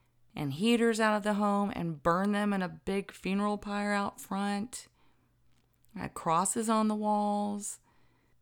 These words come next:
Man, I tell you what, that shit's scary. Witchcraft isn't scary. That shit is terrifying to me. Get behind me, Satan, y'all.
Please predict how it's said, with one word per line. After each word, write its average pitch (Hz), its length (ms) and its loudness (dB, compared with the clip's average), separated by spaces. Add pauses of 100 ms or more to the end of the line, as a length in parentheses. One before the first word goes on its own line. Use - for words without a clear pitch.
Man, 233 160 -2
I 240 120 4
tell 233 160 -2
you 220 160 0
what, 208 240 -2
that 214 180 -2
shit's - 340 -4
scary. 135 640 -2 (540)
Witchcraft 131 520 -6
isn't 123 280 -10
scary. 127 480 -2 (140)
That - 280 -4
shit 139 300 -2
is - 80 -2
terrifying - 580 -10
to - 120 -14
me. - 340 -10 (1000)
Get 160 200 -8
behind 151 400 -2
me, 170 140 -2
Satan, 135 640 -2 (600)
y'all. 131 560 -6